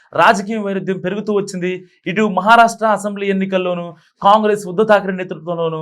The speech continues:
శివసేన మధ్య విభేదాలు స్పష్టంగా కనిపించాయి. ఈ నేపథ్యంలోనే ఇండియా కూటమిలో కాంగ్రెస్కు మిత్రపక్షాల నుంచి వరుస షాకులు తగులుతున్నాయి. తాజాగా అదానీ వ్యవహారంపై పార్లమెంట్లో చర్చకు కాంగ్రెస్ పట్టుబడుతున్న సమయంలో ఎస్పీ ఇంకా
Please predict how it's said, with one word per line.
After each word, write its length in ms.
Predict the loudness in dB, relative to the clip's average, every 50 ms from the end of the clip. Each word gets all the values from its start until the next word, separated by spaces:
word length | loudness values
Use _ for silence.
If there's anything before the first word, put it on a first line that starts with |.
| -10 -12 -16 _ _ -8 -4
శివసేన 420 | -2 0 0 0 0 0 0 0 0 0
మధ్య 160 | -2 -2 -2 -4 -4
విభేదాలు 400 | -2 0 0 2 2 2 0 0 -2
స్పష్టంగా 340 | -4 -6 -6 -6 -10 -8 -6 -6
కనిపించాయి. 440 | -6 -6 -6 -10 -6 -2 0 0 -2 -2 -10 _ _ _ _ -14 -8 -6
ఈ 40 | -2 0
నేపథ్యంలోనే 560 | 0 0 0 0 0 -2 -2 -2 -2 -2 -2 -4 -6 -8 -12 _ _ _ _ -6 -4
ఇండియా 200 | 0 4 4 4 4 4
కూటమిలో 360 | 2 0 0 0 -2 -2 -4 -4 0 2
కాంగ్రెస్కు 460 | 2 2 2 0 -2 -2 -4 -4 -4 -2 -2 -4 -6 -8 -14 _ -10
మిత్రపక్షాల 640 | -10 -8 -2 -2 -2 -2 -2 -4 -8 -4 -4 -2 -2 -4 -6
నుంచి 200 | -8 -12 -12 -14 -12 -8
వరుస 220 | -6 -6 -6 -8 -10 -10
షాకులు 280 | -10 -12 -10 -12 -12 -10 -10
తగులుతున్నాయి. 420 | -12 -12 -14 -16 -16 -16 -16 -18 -18 _ _ _ _ _ 0 2
తాజాగా 340 | 4 4 4 4 4 4 4 2 0 _ _ _ 0 2
అదానీ 260 | 6 6 6 6 6 4 4
వ్యవహారంపై 440 | 4 4 4 2 0 0 0 -2 -4 -2 2 4
పార్లమెంట్లో 500 | 4 4 4 2 -2 -4 -4 -4 -6 -6 -6
చర్చకు 280 | -6 -8 -8 -10 -12 -8 -2 0
కాంగ్రెస్ 280 | 0 0 0 -4 -8 -8 -8
పట్టుబడుతున్న 460 | -10 -8 -8 -8 -8 -8 -8 -10 -10 -12 -12 _ _ _ _ -8 -4
సమయంలో 440 | -4 -2 -2 -2 -6 -6 -6 -6 -6 -6 -6 -10 _ _ _ _ _ 2
ఎస్పీ 380 | 2 2 2 0 -8 -8 -6 -6 -6 -8 -10 -14 -12 -2
ఇంకా 140 | 2 2